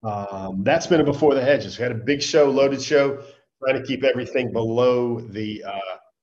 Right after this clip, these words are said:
trying to keep the program be-, below the thirty, the, excuse me, the hour mark. Um, hope you guys enjoyed it. Hope you guys saw some things that you'll think about for the next week as you guys follow Georgia football recruiting. Guys,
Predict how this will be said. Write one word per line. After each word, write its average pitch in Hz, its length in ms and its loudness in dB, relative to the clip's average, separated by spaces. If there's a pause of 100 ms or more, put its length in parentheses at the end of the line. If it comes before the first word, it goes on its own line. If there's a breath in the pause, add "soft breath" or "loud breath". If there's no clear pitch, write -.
(520)
trying 127 120 -6
to 127 80 -8
keep 120 60 -12
the 110 80 -12
program 120 400 2
be-, 113 60 -8 (280)
below 110 320 0
the 98 140 -8
thirty, 110 240 -4 (360)
the, 98 120 -16 (280)
excuse - 240 -12
me, 110 60 -6
the 98 120 -10 (120)
hour 117 300 0
mark. 120 380 -4 (520)
Um, 95 540 -6 (580)
hope 147 180 -2
you 139 60 -2
guys 131 220 2
enjoyed 120 300 0
it. - 60 -2
Hope 135 120 -2
you 131 60 -2
guys 123 240 0
saw 131 120 0
some 117 200 -8
things 131 280 -2
that 110 220 -6 (220 loud breath)
you'll 120 100 -8
think 131 160 2
about 127 320 -2
for - 60 -16
the 120 80 -8
next 120 240 -6
week 120 180 -4
as 107 100 -8
you 117 80 -6
guys 117 220 -4
follow 117 300 -2
Georgia 107 280 -6
football 107 380 -4
recruiting. 117 420 -4
Guys, 113 240 -6